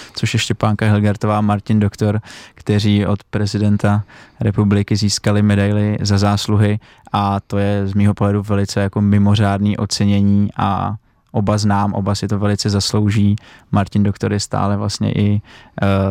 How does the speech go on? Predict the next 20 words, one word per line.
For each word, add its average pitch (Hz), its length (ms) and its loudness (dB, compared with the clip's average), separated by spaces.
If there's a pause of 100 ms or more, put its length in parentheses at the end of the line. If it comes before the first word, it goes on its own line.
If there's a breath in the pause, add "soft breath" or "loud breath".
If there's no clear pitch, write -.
teď - 160 -6
nevím, 98 180 0
jestli 95 180 -2
sportovní 101 500 0
ředitel, 101 460 0
ale 101 160 0
je 98 60 0
součástí - 580 -4
olympijského 101 580 0
týmu 98 260 2
a 85 60 2
odvádí 98 640 0 (340 loud breath)
neskutečnou 104 800 0
a 101 60 0
skvělou 104 380 -4
práci 98 640 -2
pro 110 100 -2
nás 98 380 -2
sportovce 104 720 -2 (400 loud breath)
a 101 400 0